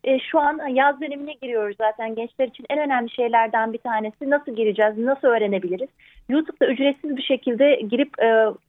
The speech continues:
Unity olsun, Unreal Engine olsun, bu sanki bir yabancı dil öğrenir gibi kendileri internetten bu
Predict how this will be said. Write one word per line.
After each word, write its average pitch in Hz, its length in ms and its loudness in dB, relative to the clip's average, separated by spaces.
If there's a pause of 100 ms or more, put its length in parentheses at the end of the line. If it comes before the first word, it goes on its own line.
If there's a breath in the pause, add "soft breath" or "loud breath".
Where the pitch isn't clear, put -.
(100)
Unity 254 460 2
olsun, 247 460 2
Unreal 254 580 0
Engine 247 380 -2
olsun, 233 360 -4 (440 soft breath)
bu 285 240 4 (240)
sanki 302 240 0
bir 277 60 -6
yabancı 254 440 0
dil 294 160 -4
öğrenir 247 380 2 (100)
gibi 247 140 -12
kendileri 254 400 -4
internetten 262 720 -2
bu 254 160 0